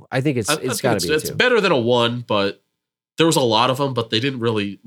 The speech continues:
Speaker 1: Yeah.
Speaker 2: do anything specific to be like, "Oh, that was cool."
Speaker 1: I think,
Speaker 2: Like,
Speaker 1: like you
Speaker 2: yeah.
Speaker 1: said, it, it was quantity over, over
Speaker 2: Yeah.
Speaker 1: quality, and, and, and that's never a good thing. So let's recap for everybody. So we, it gave 'em look, look and styles of five.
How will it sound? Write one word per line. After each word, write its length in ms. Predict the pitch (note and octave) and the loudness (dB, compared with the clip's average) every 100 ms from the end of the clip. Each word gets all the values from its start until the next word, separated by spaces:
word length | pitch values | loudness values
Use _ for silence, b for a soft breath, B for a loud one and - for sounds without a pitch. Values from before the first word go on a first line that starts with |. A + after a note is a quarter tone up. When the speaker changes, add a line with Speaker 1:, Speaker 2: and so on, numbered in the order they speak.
| G#2 | -4
Speaker 1:
Yeah. 180 | B2 F2 | -2 -2
Speaker 2:
do 240 | A2 D3 | 0 0
anything 300 | C3 C3 B2+ | 2 0 -2
specific 560 | A2+ - A2+ - A#2+ - | -4 -4 -2 -2 -2 -4
to 80 | G#2+ | -4
be 100 | A2 | -2
like, 120 | G2+ | -2
"Oh, 120 | C#3+ | -2
that 100 | A#2+ | -4
was 100 | B2+ | -6
cool." 240 | - E3 D#2 | -8 -14 -8
Speaker 1:
I 120 | B2+ C#3 | -4 -2
think, 160 | E3 | -2
Speaker 2:
Like, 160 | - C#3 | 0 -2
Speaker 1:
like 60 | |
you 80 | C#3 | -2
Speaker 2:
yeah. 100 | B2+ | -2
Speaker 1:
said, 140 | C3+ G#2 | 0 0
it, 100 | G2 | 0
it 100 | B2 | -2
was 220 | A#2 A2+ | -2 -4
quantity 720 | - C#3+ D3+ D3+ C3 A#2 A2 | -4 0 0 2 0 -2 -4
over, 360 | - A#2 G#2+ G2 | -4 -2 -2 -4
over 220 | - A2+ | -6 -6
Speaker 2:
Yeah. 100 | F2 - | -6 -2
Speaker 1:
quality, 580 | B2+ A2+ F#2+ E2+ E2+ - | 0 0 0 -4 -8 -8
and, 120 | A2 | -8
and, 200 | G#2 G#2+ | -6 -4
and 320 | G#2 A#2 C3 C3+ | -4 -4 -2 -2
that's 160 | C3+ | 0
never 220 | C3 G2 F#2 | -2 -2 -4
a 40 | |
good 180 | E2+ E2+ | -6 -8
thing. 340 | D#2+ D#2+ - | -10 -12 -12
So 320 | - - F#2+ F2+ | -10 -4 -4 -2
let's 200 | C#3+ C#3+ | -2 0
recap 300 | D#3+ C3+ A2+ | 0 0 0
for 60 | A2+ | -2
everybody. 260 | G2+ G#2 | -2 -4
So 160 | G2+ A2+ | -2 -4
we, 120 | G2+ | -4
it 140 | A#2 C3 | -6 -4
gave 200 | A#2+ G3 | 0 2
'em 180 | G3 C#3 | 2 0
look, 260 | C#3 C3+ - _ - - | 2 0 -4 _ -20 -16
look 220 | C#3+ E3+ | -4 -2
and 80 | - | 0
styles 280 | C3 B2 G2+ | 0 0 0
of 60 | F#2+ | -4
five. 380 | F#2+ E2+ E2 | -6 -6 -6